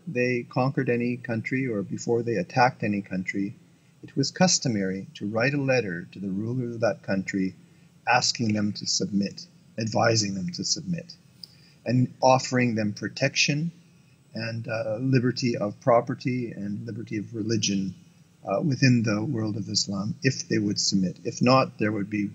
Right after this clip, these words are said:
war. Now, um, this, uh, custom is very, very old. It di-,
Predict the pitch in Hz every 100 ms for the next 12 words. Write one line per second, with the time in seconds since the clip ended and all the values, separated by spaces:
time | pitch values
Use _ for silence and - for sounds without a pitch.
0 | 147 104 92 82 - - _ _ - -
1 | - - - _ _ 131 123 127 127 -
2 | 120 123 123 123 123 - - _ _ 139
3 | 160 175 - 170 151 139 123 131 143 139
4 | - 123 104 92 120 139 143 139 147 110
5 | 87 98 117